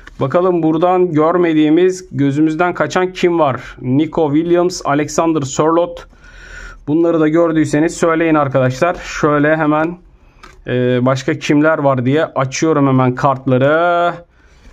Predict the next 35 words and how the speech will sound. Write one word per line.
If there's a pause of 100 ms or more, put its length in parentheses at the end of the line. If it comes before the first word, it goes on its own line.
(200)
Şöyle
kartlardan
da
şöyle
arkadaşlar.
Üçlü
İrfan
Can
Kahveci
çıktı.
Dani
Olmo,
Harry
Kane, (640)
Endrick
ve (300)
Kostic
falan
çıktı.
Bunları
da
geçtik. (540)
Hemen
şöyle
bakalım.
Bir
de
mavi
kutudan
açalım.
Bakalım
mavi
kutudan
kim
çıkacak?